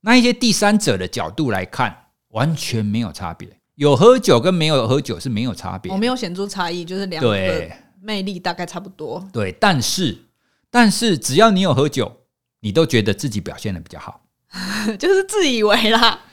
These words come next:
Speaker 1: 对。
Speaker 2: 自以为自己忽然变帅哥的那种感觉吗？
Speaker 1: 没错，就是这个样子。
Speaker 2: 嗯哼。
Speaker 1: 所以我们刚刚前面描述的那个情境啊，喝了酒以后，你是不是真的看起来会比较有吸引力呢？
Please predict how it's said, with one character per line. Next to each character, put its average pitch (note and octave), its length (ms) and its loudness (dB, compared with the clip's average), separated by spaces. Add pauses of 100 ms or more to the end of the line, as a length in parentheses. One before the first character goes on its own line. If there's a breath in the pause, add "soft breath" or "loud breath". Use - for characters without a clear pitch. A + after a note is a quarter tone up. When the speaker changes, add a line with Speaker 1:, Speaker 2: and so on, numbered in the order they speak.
(100)
Speaker 1:
对。 F3+ 120 2
Speaker 2:
自 - 140 12
以 - 40 10
为 - 200 6
自 - 80 4
己 - 160 2
忽 F#4+ 140 2
然 C#4+ 180 6
变 E4 180 2
帅 D4+ 220 2
哥 C4 240 2
的 B3+ 60 2
那 B3 100 -2
种 A#3+ 160 -4
感 A3+ 180 -6
觉 D3+ 80 2
吗？ - 0 -
Speaker 1:
没 G#3+ 80 8
错， A#3 440 8
就 A3+ 120 4
是 B3 80 4
这 A3+ 120 2
个 G#3 100 4
样 F#3+ 260 4
子。 A2 320 -4
Speaker 2:
嗯 A3+ 200 -6
哼。 C#4 100 -6
Speaker 1:
所 B3 80 4
以 D4 60 4
我 G#3 160 6
们 C3+ 120 0
刚 G#3 160 0
刚 A3 160 4
前 F3+ 180 0
面 G#3 120 0
描 D3 240 2
述 F3+ 200 2
的 D#3 60 2
那 E3 120 -2
个 C#3 80 0
情 A2+ 320 -2
境 B2+ 280 0
啊， G2+ 160 -2
喝 G#3+ 220 2
了 A#3+ 140 6
酒 C3+ 180 0
以 F#2 60 -4
后， D#3 180 2
你 - 80 2
是 - 160 -2
不 A3 60 0
是 A3+ 80 -2
真 A3+ 260 2
的 F3 400 0
看 F3 160 -4
起 B2 80 0
来 A#2+ 60 0
会 D3+ 80 0
比 B2+ 80 -6
较 C#3+ 100 2
有 B2+ 60 2
吸 E3+ 220 -2
引 C3+ 120 2
力 F3 160 0
呢？ D3 300 0